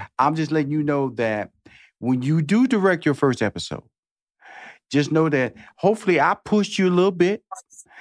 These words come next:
Hopefully your husband pushed you a lot more because he sees the same thing I see. And the blessing is that when it happens, you gonna go, "That's it?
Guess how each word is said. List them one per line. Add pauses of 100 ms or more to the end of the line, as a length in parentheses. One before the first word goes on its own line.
(240)
Hopefully
your
husband
pushed
you
a
lot
more (800)
because
he
sees
the
same
thing
I
see. (840)
And
the
blessing
is
that
when
it
happens, (300)
you
gonna
go, (520)
"That's
it?